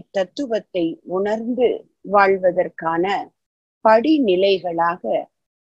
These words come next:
மகரிஷி அவர்கள் சிலவற்றை நமக்கு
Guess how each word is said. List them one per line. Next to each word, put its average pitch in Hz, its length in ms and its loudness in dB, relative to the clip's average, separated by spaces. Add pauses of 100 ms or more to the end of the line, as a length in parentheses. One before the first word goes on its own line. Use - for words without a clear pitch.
(340)
மகரிஷி 202 640 -2
அவர்கள் 165 440 -4
சிலவற்றை 170 720 0 (480)
நமக்கு 185 540 -2